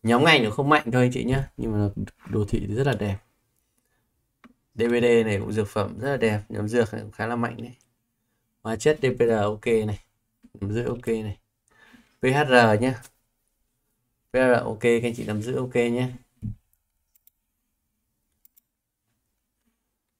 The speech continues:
L T G. Đấy. V P G ok nhá. I B M ok nhá.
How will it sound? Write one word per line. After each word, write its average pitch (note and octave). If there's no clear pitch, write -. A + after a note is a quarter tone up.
L G2
T -
G. A2
Đấy. A2
V B2+
P -
G B2
ok A2
nhá. A#2+
I A#2+
B A#2
M A#2+
ok G#2+
nhá. A#2+